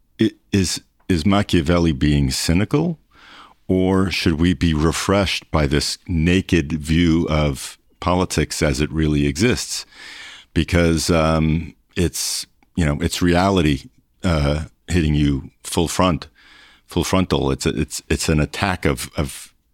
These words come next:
of, um, a accurate perception of what actually is, in a way. Uh, and we, you know, I'm sure maybe not us, but a lot of people have this idealized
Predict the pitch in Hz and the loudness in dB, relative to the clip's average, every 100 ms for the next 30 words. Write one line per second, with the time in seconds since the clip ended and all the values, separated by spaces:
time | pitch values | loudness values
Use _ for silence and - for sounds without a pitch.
0 | _ 90 73 - - _ _ _ _ 87 | _ -4 -4 -6 -16 _ _ _ _ -6
1 | 69 62 55 57 65 60 _ _ - 92 | -4 -6 -8 -10 -10 -14 _ _ -10 -2
2 | 87 78 71 69 67 - 87 95 - 80 | 0 0 0 -2 -6 -6 -2 -2 0 -2
3 | - - - 95 - 85 69 71 78 80 | 0 -4 -2 -2 -2 -4 -2 -2 -2 -2
4 | 82 - 78 73 - 90 85 65 65 - | -2 -2 -2 0 0 0 2 0 -4 -10
5 | - - - - - 87 76 69 69 65 | -14 -20 -20 -20 -10 -2 0 2 0 0
6 | 62 - _ - - _ _ - 76 71 | -4 -10 _ -20 -20 _ _ -4 0 2
7 | 71 71 73 - - 87 87 98 98 - | 2 0 -2 -6 -2 0 2 2 0 -4
8 | - - 113 95 82 - _ _ _ - | -12 -6 -2 -2 -2 -8 _ _ _ -20
9 | - - - - _ _ _ _ - 95 | -20 -20 -20 -20 _ _ _ _ -2 0
10 | 87 - 123 110 104 - 123 - _ 110 | 0 2 4 4 2 0 -8 -14 _ -4
11 | 95 101 95 95 90 113 104 90 - 82 | 0 2 2 2 4 4 2 0 -2 0
12 | 82 85 - 80 80 76 76 76 - 76 | 2 0 0 -2 0 0 0 -2 0 -2
13 | 67 87 76 69 69 67 - | 0 0 2 0 0 -4 -10